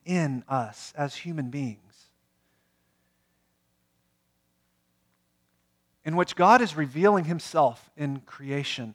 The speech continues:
all the time, indiscriminately. And our consciences bear witness that there is a right and wrong. And so every time we say, "You have your truth and I have mine,"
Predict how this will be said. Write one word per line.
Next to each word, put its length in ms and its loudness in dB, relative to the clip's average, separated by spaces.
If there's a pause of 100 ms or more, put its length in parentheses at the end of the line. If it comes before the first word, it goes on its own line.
all 220 2
the 120 -4
time, 360 -16 (480)
indiscriminately. 920 -4 (960)
And 260 4 (680)
our 120 6
consciences 960 2
bear 240 2
witness 720 0 (120)
that 160 -10
there 100 -8
is 220 -2
a 100 -4
right 240 -6
and 180 -12
wrong. 240 -14 (1800)
And 100 -10
so 100 0
every 260 4
time 380 2
we 100 0
say, 560 -2
"You 180 -6
have 240 0
your 140 2
truth 340 -6
and 100 -10
I 100 -4
have 240 -6
mine," 340 -10